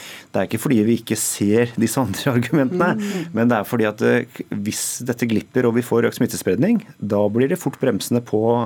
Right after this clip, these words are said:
Speaker 1: eh, til høsten, og det ønsker vi ikke i samfunnet vårt.
Speaker 2: Nei, det ønsker vi ikke. Eh, vi skal, vi har et par spørsmål til til deg, Nakstad. Altså, det har vært en diskusjon nå. Hva skjer,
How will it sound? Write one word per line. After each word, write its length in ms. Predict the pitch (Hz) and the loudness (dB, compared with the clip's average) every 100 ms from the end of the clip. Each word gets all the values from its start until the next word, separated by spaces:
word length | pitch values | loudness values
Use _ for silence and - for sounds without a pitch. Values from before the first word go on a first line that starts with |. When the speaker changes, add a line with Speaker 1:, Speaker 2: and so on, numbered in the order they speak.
| - - | -4 -4
Speaker 1:
eh, 320 | 107 113 110 | -2 -2 -2
til 160 | 107 120 | 0 0
høsten, 440 | - - 147 151 | 0 -2 0 2
og 120 | 127 | 2
det 80 | 120 | 2
ønsker 320 | 101 - - | 0 -2 -6
vi 100 | 90 | -6
ikke 340 | - - 90 98 | -6 -6 -2 -2
i 40 | |
samfunnet 340 | 98 82 - - | -4 -8 -8 -12
vårt. 260 | - - - | -12 -16 -8
Speaker 2:
Nei, 180 | 147 135 - - - - | -4 -4 -8 -14 -14 -4
det 100 | 233 | 2
ønsker 280 | 208 - 180 | 2 2 0
vi 60 | 165 | 0
ikke. 360 | 165 175 156 | 2 2 2
Eh, 240 | - 202 214 | 2 2 2
vi 140 | 220 | 2
skal, 540 | 226 240 233 233 233 208 | 2 2 4 4 4 4
vi 80 | |
har 160 | 214 202 | 2 2
et 100 | 226 | 2
par 140 | 233 | 0
spørsmål 380 | 214 196 160 196 | 0 -2 0 -2
til 180 | 190 160 | 0 0
til 120 | 180 | 0
deg, 200 | 170 170 | 2 2
Nakstad. 380 | 170 170 190 196 | 0 0 0 0
Altså, 180 | 190 208 | 0 0
det 80 | 196 | 0
har 80 | 190 | 0
vært 180 | 165 | -2
en 80 | 185 | 0
diskusjon 480 | 175 - 190 180 151 | 0 0 -2 2 4
nå. 200 | 156 175 170 | 4 4 2
Hva 180 | 180 | 2
skjer, 360 | 180 - 165 170 | 0 0 0 0